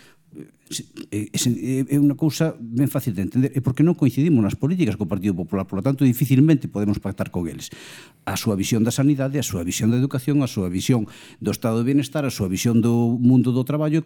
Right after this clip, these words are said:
radicalmente distinta do noso, por lo tanto, é imposible que podamos pactar con eles. O que nos extraña a nós é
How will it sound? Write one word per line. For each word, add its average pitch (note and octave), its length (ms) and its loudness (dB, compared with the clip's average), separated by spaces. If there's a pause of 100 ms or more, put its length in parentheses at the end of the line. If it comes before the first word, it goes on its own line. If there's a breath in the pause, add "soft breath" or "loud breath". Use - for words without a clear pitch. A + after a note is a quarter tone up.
(100)
radicalmente C#3 560 2
distinta A2+ 320 0
do A2 160 2
noso, D3 160 0
por G#2 120 0
lo A#2+ 80 -2
tanto, C#3+ 240 2
é - 120 2
imposible A#2 400 0
que G2 160 -2
podamos G#2+ 240 0
pactar G2 320 -4
con F2 160 -4
eles. - 240 -16 (480 loud breath)
O - 80 -6
que F2+ 160 -2
nos F#2+ 240 -2
extraña D3 320 2
a F3+ 40 4
nós F3 200 -2 (400 loud breath)
é - 80 -6